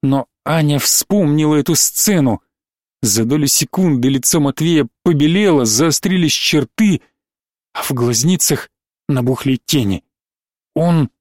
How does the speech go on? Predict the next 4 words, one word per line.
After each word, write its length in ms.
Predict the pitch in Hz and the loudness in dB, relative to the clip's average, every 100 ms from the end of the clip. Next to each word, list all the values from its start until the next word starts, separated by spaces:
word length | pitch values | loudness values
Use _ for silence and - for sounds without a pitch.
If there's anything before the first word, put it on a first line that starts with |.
| _ _ _ _ | _ _ _ _
превращался 1120 | - 143 135 135 120 - - 170 127 - 117 92 _ _ _ _ _ _ _ - | -4 -2 0 0 0 0 0 0 0 0 -2 -6 _ _ _ _ _ _ _ -6
не 340 | 131 123 147 175 | -2 0 0 0
в 60 | |
волка. 920 | 175 190 190 185 180 170 - 160 104 | 0 0 0 0 0 -2 -2 -2 -2